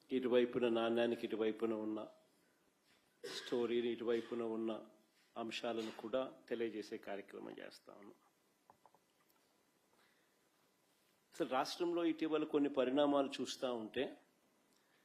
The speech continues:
రాష్ట్రంలో అసలు ప్రభుత్వం ఉందా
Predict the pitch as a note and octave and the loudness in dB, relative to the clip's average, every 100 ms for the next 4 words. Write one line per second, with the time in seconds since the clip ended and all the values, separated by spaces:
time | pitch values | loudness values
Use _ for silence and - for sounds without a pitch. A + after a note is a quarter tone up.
0 | _ _ _ _ _ _ _ _ _ _ | _ _ _ _ _ _ _ _ _ _
1 | - B2+ C#3+ - - F#3 F#3 F3 - D#3+ | -2 4 4 4 6 8 8 8 6 2
2 | - B2+ C#3+ D#3 D#3+ C3+ B2 A#2+ B2+ - | 4 6 6 6 6 6 4 4 2 2